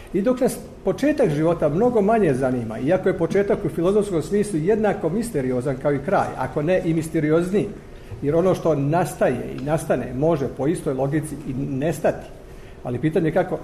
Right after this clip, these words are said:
nešto nastaje time nije ni dotaknuto. Kraj života je povezan i sa mnogim drugim pitanjima, prije svega upravo praktičnim.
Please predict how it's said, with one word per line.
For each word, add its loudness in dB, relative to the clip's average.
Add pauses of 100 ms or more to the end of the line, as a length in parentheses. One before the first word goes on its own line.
nešto -4
nastaje 0
time 0
nije 0
ni 0
dotaknuto. -2 (280)
Kraj 4
života 2
je 4
povezan 2
i 0
sa -6
mnogim 0
drugim 0
pitanjima, -2
prije -2
svega -2
upravo 0
praktičnim. -2